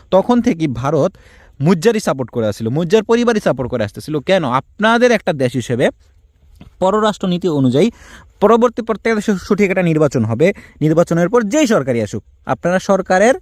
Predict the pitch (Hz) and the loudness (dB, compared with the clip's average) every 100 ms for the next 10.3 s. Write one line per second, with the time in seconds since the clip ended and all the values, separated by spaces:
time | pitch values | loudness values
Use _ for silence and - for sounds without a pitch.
0 | _ - 143 123 135 139 139 135 123 139 | _ -6 -6 -4 -2 -2 -4 -6 -2 2
1 | 240 - - - - 202 214 220 226 - | 2 0 -16 -20 -8 -2 0 0 -2 0
2 | 226 262 269 269 - 160 135 127 123 101 | -2 0 0 0 -2 -4 -2 -4 -4 -6
3 | 104 - _ - 135 196 214 247 226 226 | -8 -8 _ -8 -4 -2 -2 -2 0 0
4 | 202 202 165 160 139 135 131 - 131 131 | 0 -2 0 0 -2 -2 -6 -4 -2 -2
5 | 117 117 113 120 113 110 120 120 - 185 | -2 -2 -2 0 0 0 -2 -4 0 0
6 | 214 185 131 117 123 147 - - - 208 | 2 0 2 0 0 -2 -4 -18 -12 -2
7 | 226 226 220 _ _ _ _ _ _ _ | 0 0 -2 _ _ _ _ _ _ _
8 | - 147 202 233 214 190 175 - 113 107 | -4 0 2 2 2 4 2 2 -2 -2
9 | - 95 92 - - 131 - _ - 147 | -4 -8 -6 -10 -16 -20 -20 _ -4 2
10 | 214 220 233 | 2 2 0